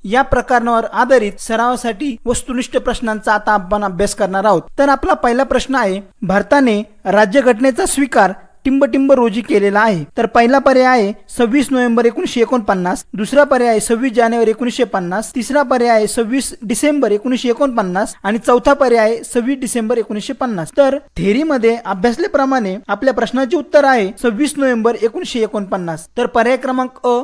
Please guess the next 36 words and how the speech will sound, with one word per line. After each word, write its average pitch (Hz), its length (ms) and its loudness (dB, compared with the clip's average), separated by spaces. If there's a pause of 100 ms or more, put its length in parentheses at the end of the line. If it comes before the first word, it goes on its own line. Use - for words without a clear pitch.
(280)
आपला 233 260 -4
बरोबर 208 400 2
येईल. 160 320 -8 (540)
त्यानंतर 262 480 0
दुसरा 226 340 2
प्रश्न 269 320 -2
आहे, 208 220 0 (120)
टिंबटिंब 294 440 -2
या 269 200 2 (160)
दिवसापासून 226 880 -2
भारतीय 202 360 0
राज्यघटना 233 560 0
अंमलात 202 360 -2
आली. 156 180 -6 (100)
तर 233 120 -2
पर्याय 240 300 2
क्रमांक 277 360 -2
एक 262 180 -4
आहे 208 240 0 (140)
पंधरा 247 260 2
ऑगस्ट 247 320 0
एकोणीसशे 247 380 -4
सत्तेचाळीस, 220 580 -2
पर्याय 240 240 2
क्रमांक 262 320 0
दोन 269 200 2
आहे 196 280 0
सव्वीस 247 360 -2
जानेवारी 240 340 0
एकोणीसशे 247 300 -2
पन्नास, 233 560 -2
पर्याय 254 200 4
क्रमांक 269 300 0 (100)
तीन 294 200 0
आहे 202 240 0 (240)
सव्वीस 247 260 0